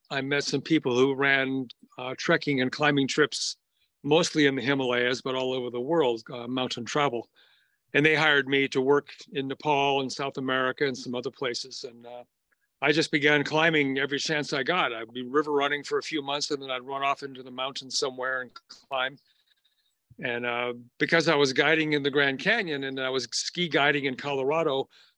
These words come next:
uh, the mountain guiding, the climbing guiding just became a natural progression for me to follow. Um, so around the late seventies is when I actually began guiding mountains in a big way,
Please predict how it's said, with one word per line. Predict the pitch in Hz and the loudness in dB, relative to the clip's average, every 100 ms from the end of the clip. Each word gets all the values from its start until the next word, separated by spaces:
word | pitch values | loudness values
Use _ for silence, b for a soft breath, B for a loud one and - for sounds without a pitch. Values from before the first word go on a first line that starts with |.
| - | -8
uh, | 135 135 | -6 -4
the | 135 | -4
mountain | 131 147 160 160 | 0 2 2 0
guiding, | 135 127 131 127 | 0 0 -2 -4
the | 123 | -6
climbing | - 147 151 151 131 | -4 0 0 0 0
guiding | 127 127 131 | 0 0 -2
just | 131 127 | -2 -4
became | 135 - 127 | -6 -8 -6
a | 120 | -4
natural | 127 131 - 123 | -4 -4 -4 -6
progression | - 123 139 147 139 117 | -8 -6 -2 -2 -4 -10
for | - 123 | -14 -12
me | 123 | -10
to | 127 | -10
follow. | - - 156 139 107 117 _ B B B B B _ | -10 -6 -4 -2 -6 -10 _ B B B B B _
Um, | 120 117 120 - _ - - _ | -16 -16 -20 -20 _ -20 -20 _
so | - 180 156 151 143 - _ _ _ _ - | 2 6 6 6 2 -6 _ _ _ _ -6
around | 156 180 185 185 160 | -2 2 2 2 2
the | 139 | 2
late | 139 160 165 - | 2 2 2 -2
seventies | - 190 180 165 135 135 127 | -4 0 2 0 -2 -4 -2
is | 127 135 | -4 -2
when | 143 | 0
I | 139 135 | 0 0
actually | 139 143 | -2 -6
began | 127 123 139 135 127 | -8 -2 0 0 -2
guiding | 131 131 131 120 117 _ _ - | -2 -2 -2 -4 -8 _ _ -6
mountains | 135 123 123 135 120 127 127 | 0 2 2 -2 -2 -2 -4
in | 139 131 | -2 0
a | |
big | 120 135 | 4 4
way, | 117 147 123 113 | 4 4 4 0